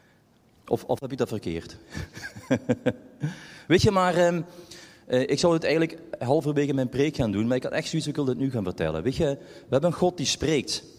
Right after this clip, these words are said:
En God die invloed wil hebben op, op ons, zodat wij invloed kunnen hebben op de wereld. En dat is niet vanuit dwang, maar dat is vanuit liefde en vanuit relatie.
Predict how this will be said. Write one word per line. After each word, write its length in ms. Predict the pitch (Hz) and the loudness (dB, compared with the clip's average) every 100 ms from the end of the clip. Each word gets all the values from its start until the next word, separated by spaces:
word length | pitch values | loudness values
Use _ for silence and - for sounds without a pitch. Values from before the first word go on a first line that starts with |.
| - - | -20 -8
En 180 | - 120 | -4 0
God 180 | 160 131 | 0 0
die 100 | 139 | 0
invloed 420 | 160 185 151 160 | 2 2 2 2
wil 160 | 147 131 | 2 2
hebben 480 | 135 131 123 123 | 2 2 0 -2
op, 200 | - 117 | -2 -4
op 160 | 117 101 | -2 0
ons, 460 | 123 160 185 - - | 0 0 -2 -6 -6
zodat 220 | - 120 | -4 0
wij 160 | 117 165 | 0 0
invloed 320 | 151 135 143 | 0 0 0
kunnen 200 | 139 120 | 0 0
hebben 280 | 123 123 113 | 0 -2 -6
op 140 | 107 | -2
de 80 | 104 | 0
wereld. 500 | 117 120 90 82 - - - - - - - | 2 2 -2 -6 -12 -18 -20 -20 -20 -20 -4
En 140 | 113 | 0
dat 120 | 131 | 0
is 160 | 143 - | 0 0
niet 180 | 175 - | 0 0
vanuit 320 | 147 139 104 | 0 0 0
dwang, 240 | 95 127 | 0 2
maar 100 | 190 | 0
dat 80 | 165 | -2
is 60 | - | -2
vanuit 200 | 117 98 | -2 0
liefde 500 | 110 156 151 151 151 - - - - - | -2 0 0 0 -2 -10 -20 -20 -18 -6
en 140 | 104 | -4
vanuit 340 | 113 110 104 | 0 0 0
relatie. 840 | 104 98 117 127 127 120 113 110 - | 0 0 0 -2 -2 -2 -2 -4 -10